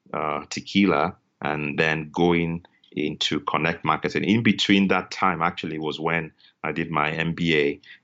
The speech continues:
and, uh, that kind of gave a, a framework, um, into really what, how to do this from a conceptual point of view. Uh, but having worked in M T N for, uh, about five years,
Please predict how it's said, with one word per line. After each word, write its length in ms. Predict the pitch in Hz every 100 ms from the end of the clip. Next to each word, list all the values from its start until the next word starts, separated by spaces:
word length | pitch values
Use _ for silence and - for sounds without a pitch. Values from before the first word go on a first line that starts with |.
| -
and, 500 | 71 73 73 73 71 -
uh, 480 | 76 73 73 73 73 _ _
that 360 | 78 95 92 - _ _
kind 220 | - 92
of 100 | 90
gave 160 | 82 87
a, 80 | 87 -
a 80 |
framework, 760 | - - - 98 95 82 - - - _ _ - -
um, 440 | 78 76 73 73 -
into 580 | 78 78 - 80 73 -
really 580 | 76 82 92 85 73 76 _ _ -
what, 540 | 78 82 90 - - - 71 -
how 220 | 85 87
to 180 | 85 -
do 300 | 69 - 87
this 220 | 82 80
from 180 | - 78
a 60 | 76
conceptual 640 | - 73 - 90 - 87
point 260 | 76 - 82
of 100 | 69
view. 280 | 71 80 67 - - - - -
Uh, 280 | 73 73
but 180 | 73 76
having 280 | 87 123 151
worked 220 | 143 143
in 100 | 110
M 140 | 104 104
T 220 | - 101
N 140 | 92
for, 500 | - - 87 80 76 73 _ _ - -
uh, 100 | 80
about 260 | 76 76
five 480 | 76 - 113 117 110
years, 560 | 90 87 82 76 -